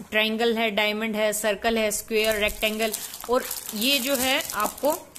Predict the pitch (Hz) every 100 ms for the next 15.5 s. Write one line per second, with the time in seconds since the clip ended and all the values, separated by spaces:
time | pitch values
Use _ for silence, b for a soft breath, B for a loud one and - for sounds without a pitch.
0 | - - 208 226 247 233 240 240 220 226
1 | 240 196 - 226 190 185 175 185 185 208
2 | 208 196 208 196 190 190 196 196 196 196
3 | 190 190 185 190 - 185 190 196 196 196
4 | - 190 185 196 214 208 - - - 202
5 | - 240 254 - 262 233 220 208 202 202
6 | 196 185 175 175 226 240 - 226 - 180
7 | 202 208 240 226 226 202 214 220 220 214
8 | 220 214 208 220 - 208 202 196 180 185
9 | - 214 214 196 185 202 202 196 302 -
10 | B B B B 240 214 214 - 247 226
11 | 220 220 202 202 220 240 208 208 202 190
12 | 196 226 220 208 285 233 185 185 185 208
13 | 214 226 233 226 220 208 190 214 202 214
14 | 214 208 - 208 202 220 196 185 202 190
15 | 196 190 190 196 202